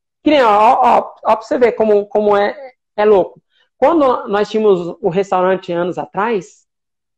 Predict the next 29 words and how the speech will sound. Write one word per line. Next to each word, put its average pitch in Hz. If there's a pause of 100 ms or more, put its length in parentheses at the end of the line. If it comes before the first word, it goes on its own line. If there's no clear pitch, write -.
(220)
e 180
nós 180
pegamos 180
um 165
restaurante 165
falido, 165 (560)
a 208
primeira 285
coisa 294
que -
eu 202
fiz 285
foi 277
cuidar 262
da 262
qualidade, 285 (480)
que 240
não 240
tinha, 277
mas 175
era -
uma 202
qualidade 208 (240)
acima, 233
eu 175
entregava 202
algo 240
a 285
mais. 196